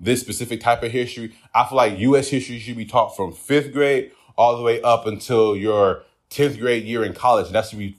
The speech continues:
focused on each year. You should say, "Hey, I'm gonna teach you about these years, your fifth grade year, these years, your sixth grade year." That should be all across America.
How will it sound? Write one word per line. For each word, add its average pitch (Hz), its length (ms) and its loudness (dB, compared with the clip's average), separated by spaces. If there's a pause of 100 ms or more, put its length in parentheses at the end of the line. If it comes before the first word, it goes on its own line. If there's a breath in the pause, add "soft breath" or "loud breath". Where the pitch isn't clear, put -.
focused 120 320 0
on 95 200 2
each 123 220 -4
year. 120 120 0
You 110 40 -2
should 98 140 -10
say, 104 140 4
"Hey, 110 340 0 (240 loud breath)
I'm 127 100 4
gonna 131 120 -4
teach 123 200 -4
you 123 60 -4
about 98 260 2
these 120 320 -4
years, 117 400 -4 (240 soft breath)
your 104 140 -2
fifth 139 260 2
grade 131 220 0
year, 127 360 -6
these 110 320 -2
years, 110 160 -4
your 95 100 -6
sixth 139 260 -6
grade 135 180 -4
year." 131 180 -2
That 117 120 0
should - 80 -14
be 113 100 -2
all 123 300 2
across 120 340 0
America. 98 480 0